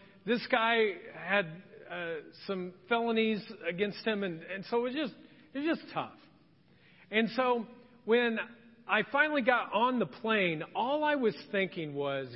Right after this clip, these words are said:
"Get home, get home." And the plane was supposed to go from Spokane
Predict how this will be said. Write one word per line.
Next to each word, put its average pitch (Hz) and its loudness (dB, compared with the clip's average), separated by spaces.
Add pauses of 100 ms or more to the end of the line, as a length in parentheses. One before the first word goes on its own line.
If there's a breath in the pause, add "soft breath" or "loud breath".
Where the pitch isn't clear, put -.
(160)
"Get 220 0
home, 160 -2 (480 soft breath)
get 180 4
home." 127 -6 (920 loud breath)
And 214 4
the 196 0
plane 302 2
was 254 4
supposed 214 0
to 214 -2
go 196 4 (100)
from 175 2 (120)
Spokane 208 0